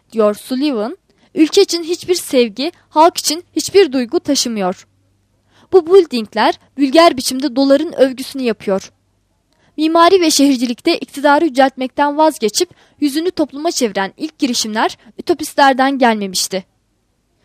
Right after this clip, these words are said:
Ütopistler çalışkan, ahlaklı ve tabii homojen bir topluma yakışacak, anıtsallıktan kaçan ve standartizasyona yönelen yapı ve kentleri çizmeye k-, çalışmışlardı. İktidara başvuranlar,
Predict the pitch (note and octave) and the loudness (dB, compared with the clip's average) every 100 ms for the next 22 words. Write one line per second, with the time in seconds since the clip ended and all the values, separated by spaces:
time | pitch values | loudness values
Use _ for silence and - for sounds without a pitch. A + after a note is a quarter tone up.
0 | _ D4 F4+ E4 E4 - E4+ G4+ _ - | _ -4 -2 -2 -4 0 2 2 _ -2
1 | C#4+ C4+ - A#3+ E4+ - _ - C#4 C4+ | -2 -2 -4 -4 -6 -12 _ -2 0 0
2 | - D4 F4+ B3+ - F4 A#3+ C4 D#4+ _ | -2 -6 -6 -6 -4 -4 -2 -4 -6 _
3 | - C#4 D4 E4+ F4 D#4+ - C4+ C4+ D4+ | -6 -2 0 2 0 -4 -6 -8 -6 -4
4 | C4+ A3+ - G3+ G#3 D4 _ _ - - | -2 -4 -6 -6 -4 -6 _ _ -18 -8
5 | D4 E4 - D#4 D#4+ - E4 F4 C#4 - | -8 -4 0 0 -2 -6 -8 -6 -6 -4
6 | G#3 F4+ _ _ - C4 - D#4 D4+ D4 | -6 -8 _ _ -6 -6 -4 -4 0 2
7 | C#4+ C4 C#4 D4 - D4+ E4+ C#4 A3 G3+ | 2 0 0 0 0 -4 0 0 0 0
8 | B3+ E4+ _ - C#4+ F4 C4 - B3+ C4 | -2 -6 _ -8 -2 2 2 0 -6 -4
9 | C#4+ F4 - C4 C4+ E4 - - - B3 | -4 -2 -4 -6 -6 -6 -8 -12 -6 -4
10 | - A#3 - G#3+ G3 F3+ F#3 _ _ _ | -6 -6 -6 -4 -4 -8 -16 _ _ _
11 | _ _ _ _ _ _ _ _ _ _ | _ _ _ _ _ _ _ _ _ _
12 | - C4+ - D#4+ D#4+ F4 D#4+ F#4 - A#3+ | -16 -16 -2 2 4 4 4 2 0 -6
13 | G3 A#3 F#4 | -4 -4 -6